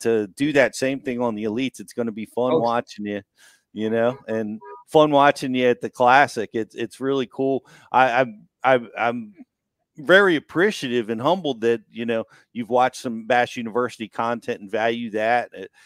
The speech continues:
Speaker 1: it means a lot to me personally. I appreciate that. And, and I wanna wish you all the best, uh, uh, along the route. Congratulations, man. It's, it's, uh, it's been awesome. Uh, can't wait to watch the rest.
Speaker 2: Thanks, Pete. I appreciate it. And thanks for having me on. It's, uh,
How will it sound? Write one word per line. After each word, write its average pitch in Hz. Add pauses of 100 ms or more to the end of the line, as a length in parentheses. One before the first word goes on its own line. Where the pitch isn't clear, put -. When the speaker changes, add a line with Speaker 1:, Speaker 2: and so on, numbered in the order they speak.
(160)
Speaker 1:
it 120
means 147
a 123
lot 131
to 123
me 123
personally. 113
I 110
appreciate 120
that. 113
And, 101 (320)
and 110
I 113
wanna 131
wish 123
you 123
all 117
the 110
best, 117
uh, 104
uh, 110
along 117
the 104
route. 131 (300)
Congratulations, 127
man. 123
It's, -
it's, 113
uh, 107 (320)
it's -
been 156
awesome. 147 (160)
Uh, 110 (100)
can't 139
wait 135
to 127
watch 123
the 120
rest. 101 (760)
Speaker 2:
Thanks, 113
Pete. 107
I 110
appreciate 110
it. 87
And 92
thanks 113
for 110
having 107
me 95
on. 95
It's, -
uh, 87